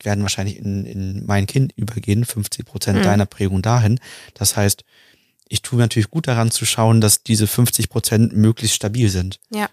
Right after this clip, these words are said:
Speaker 1: Ne? Und je stabiler das ist, desto mehr, ähm, Chancen sehe ich, dass, dass ich auch letztendlich ein, ein Kind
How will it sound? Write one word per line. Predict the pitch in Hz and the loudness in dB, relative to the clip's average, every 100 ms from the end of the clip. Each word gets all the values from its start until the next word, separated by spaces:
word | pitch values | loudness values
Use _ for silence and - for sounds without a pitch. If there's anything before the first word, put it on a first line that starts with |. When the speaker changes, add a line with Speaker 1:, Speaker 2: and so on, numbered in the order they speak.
| _ | _
Speaker 1:
Ne? | - 107 | -8 -6
Und | 101 | -2
je | 101 | 0
stabiler | - 98 107 117 | 0 0 2 2
das | 117 113 | 0 -2
ist, | 131 131 - - - _ - | -2 -4 -6 -20 -20 _ -4
desto | 107 - 107 | -2 0 0
mehr, | 101 101 104 113 - _ _ _ - - _ | 2 2 2 0 -4 _ _ _ -20 -20 _
ähm, | 107 104 104 107 110 | -2 0 0 -2 -4
Chancen | - 110 113 117 104 | -4 -2 0 2 2
sehe | 107 107 | 2 2
ich, | |
dass, | - 104 - | 0 -2 0
dass | 104 - | 0 -2
ich | 104 | -2
auch | 104 104 - | -2 -4 -6
letztendlich | - 98 104 - | -6 -4 -4 0
ein, | 101 101 | 2 2
ein | 101 101 107 | 2 0 0
Kind | - 127 - | -2 -2 -2